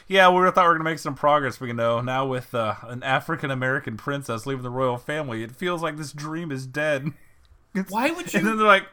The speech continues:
Speaker 1: "covid," and then credits <laughs> roll.
Speaker 2: Why would you even want that level of recognition?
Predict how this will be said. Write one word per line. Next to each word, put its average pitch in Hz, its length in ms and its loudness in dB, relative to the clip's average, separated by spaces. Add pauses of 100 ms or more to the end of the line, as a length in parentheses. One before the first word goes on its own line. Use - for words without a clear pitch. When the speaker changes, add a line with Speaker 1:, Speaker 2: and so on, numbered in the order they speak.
(260)
Speaker 1:
"covid," 113 520 2
and 117 160 -10
then 120 100 -4
credits 135 380 -2
<laughs> 139 120 -4
roll. 214 440 -4
Speaker 2:
Why 247 320 -2
would 330 200 -8
you 311 140 -8
even 294 460 -8
want 254 340 -12 (320)
that 220 220 -12
level 240 280 -8
of 196 120 -10
recognition? 202 760 -8